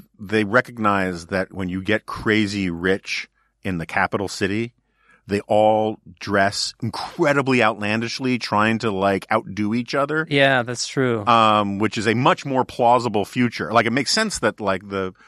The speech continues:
Speaker 1: the, the lumpen proletariat in districts twelve and thirteen all basically dress the same, 'cause th-, dressing the same is a feature of poverty.
Speaker 2: Mm-hmm.
Speaker 1: Dressing outlandishly different and flamboyantly is a feature of wealth and court life and that kind of thing. And they got that right, I thought.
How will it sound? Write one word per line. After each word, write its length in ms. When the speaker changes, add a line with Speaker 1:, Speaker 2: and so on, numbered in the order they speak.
Speaker 1:
the, 320
the 280
lumpen 380
proletariat 680
in 100
districts 380
twelve 300
and 120
thirteen 560
all 240
basically 400
dress 220
the 100
same, 180
'cause 140
th-, 160
dressing 280
the 60
same 300
is 80
a 80
feature 440
of 180
poverty. 540
Speaker 2:
Mm-hmm. 200
Speaker 1:
Dressing 360
outlandishly 720
different 480
and 140
flamboyantly 800
is 160
a 100
feature 580
of 240
wealth 480
and 180
court 280
life 280
and 120
that 120
kind 180
of 80
thing. 220
And 80
they 60
got 220
that 200
right, 240
I 100
thought. 300